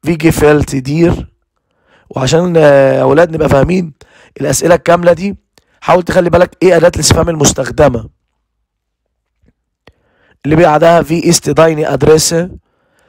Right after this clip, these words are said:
Wie ist deine Telefonnummer? Wann? Von wann bis wann? Seit wann?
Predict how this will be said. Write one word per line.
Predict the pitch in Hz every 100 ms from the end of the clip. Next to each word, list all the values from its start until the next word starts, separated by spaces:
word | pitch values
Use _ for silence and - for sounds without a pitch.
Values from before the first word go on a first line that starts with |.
| _
Wie | _ 196 185
ist | - 156
deine | 156 156 147 139
Telefonnummer? | 123 156 156 - 135 139 156 165 165 - _ _ _ _
Wann? | - - 156 151 165 160 _ _ _ _ _ _ _
Von | - 170 151 139
wann | - 165 160 135
bis | 123 156 -
wann? | 147 160 160 160 _ _ _ _ _ _ -
Seit | 120 113 165 151 131
wann? | 120 - 156 170 170